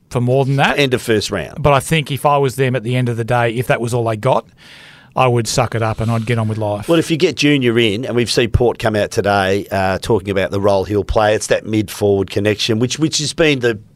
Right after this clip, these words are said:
Speaker 2: what he was at his very best at West Coast. I don't think there was any better player, with better vision, uh, at finding a player inside fifty, um, than Junior.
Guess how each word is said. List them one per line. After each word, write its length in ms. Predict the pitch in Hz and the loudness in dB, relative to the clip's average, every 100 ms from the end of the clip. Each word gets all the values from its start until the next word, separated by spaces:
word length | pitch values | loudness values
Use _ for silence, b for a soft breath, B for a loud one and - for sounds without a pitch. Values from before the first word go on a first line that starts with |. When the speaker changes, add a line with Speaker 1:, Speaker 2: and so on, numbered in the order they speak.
| _ | _
Speaker 2:
what 220 | 127 143 | -2 -2
he 120 | 117 | -2
was 400 | 107 110 107 - - | 0 2 2 -2 -2
at 120 | 117 | -2
his 100 | 107 | -2
very 260 | 90 104 104 | 0 2 2
best 260 | 95 92 98 | 0 -2 -4
at 100 | 78 | -4
West 220 | 98 - | -6 -2
Coast. 340 | 127 165 - B B B | 0 0 -6 B B B
I 100 | 143 | 2
don't 200 | 156 120 | 4 2
think 400 | - 147 117 - B B B | -2 -2 -2 -6 B B B
there 80 | 131 | 2
was 100 | 120 | 2
any 200 | 139 123 | 2 2
better 200 | 117 104 | 2 0
player, 400 | - 107 87 - - _ _ - | 0 2 2 -2 -10 _ _ -14
with 160 | 104 | -6
better 220 | 113 131 | 0 2
vision, 540 | 110 101 135 120 90 65 _ _ _ _ - - - | 2 2 0 0 -4 -8 _ _ _ _ -20 -20 -8
uh, 260 | 104 101 104 | 0 2 2
at 200 | 107 107 _ _ _ _ | 0 -4 _ _ _ _
finding 420 | - 123 117 110 107 | -4 2 2 2 -2
a 40 | |
player 320 | - 104 101 | 0 0 2
inside 380 | 101 - 98 92 | 0 -2 -2 -2
fifty, 420 | - 101 - 71 - _ | -4 -8 -8 -12 -14 _
um, 480 | 90 92 92 95 90 - 82 | -6 -4 -2 -2 -6 -12 -14
than 240 | 101 107 98 | -2 -2 0
Junior. 440 | 104 107 92 64 | 0 0 -2 -8